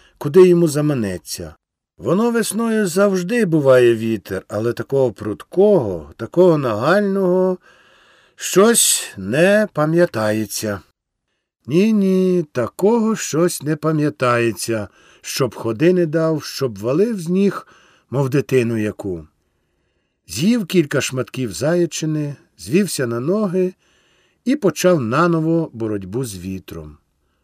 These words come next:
А сонце, знай, світить, знай, горить собі ясно і невблаганно. Корній довго, дуже довго йде,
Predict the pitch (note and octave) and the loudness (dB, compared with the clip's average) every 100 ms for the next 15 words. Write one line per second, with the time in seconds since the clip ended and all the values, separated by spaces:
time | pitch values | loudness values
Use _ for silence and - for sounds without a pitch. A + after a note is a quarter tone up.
0 | _ G2 - G#3+ A3 A3 - D#3 B2 C3 | _ -12 -8 -6 -6 -6 -6 -6 -4 -4
1 | A2+ - F2 C3+ G#3 F#3+ D#3 D3 _ _ | -4 -6 -6 -4 -4 -4 -8 -8 _ _
2 | - - - G2+ F#3+ A3 C#3 C#3 F3 G3+ | -20 -20 -12 0 2 4 4 4 2 2
3 | - D#3 B2+ A2+ D#3+ G#3 F#3+ - F3+ F3 | -2 -8 -4 -2 0 0 -2 -4 -2 -2
4 | - D#3+ D#3 D3 B2+ A2 A2+ F2+ G2 G2 | 0 0 2 -2 -2 -2 -2 -4 -6 -6
5 | G2 F#2+ F2 F2 _ _ _ _ _ _ | -8 -8 -10 -16 _ _ _ _ _ _
6 | - D3+ F3+ F3 G#2+ D#3+ F3+ E3+ A2 A2+ | -6 0 2 2 2 4 4 4 0 -6
7 | G#2 C#3 B3+ A3+ G3 D3+ C#3 C#3 A2 A#2 | -6 -8 -6 -4 -2 -2 0 0 0 0
8 | A2 G2 D#3 F3+ | -2 -2 0 0